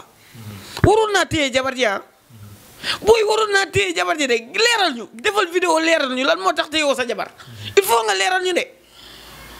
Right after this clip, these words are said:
Non, man, man, man, man, Gouye Gui. Non.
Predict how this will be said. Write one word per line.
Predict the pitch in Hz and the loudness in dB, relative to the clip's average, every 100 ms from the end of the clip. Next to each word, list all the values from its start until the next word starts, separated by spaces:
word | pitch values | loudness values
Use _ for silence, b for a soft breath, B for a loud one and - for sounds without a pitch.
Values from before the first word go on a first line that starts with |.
| B B - | B B 0
Non, | 494 466 | 2 4
man, | 359 311 269 | 4 4 2
man, | 294 285 | 2 2
man, | 294 262 | 2 0
man, | 262 | -2
Gouye | 233 269 | 0 0
Gui. | 190 - B B - 679 523 | 0 -4 B B -8 -6 -2
Non. | - - | -2 -2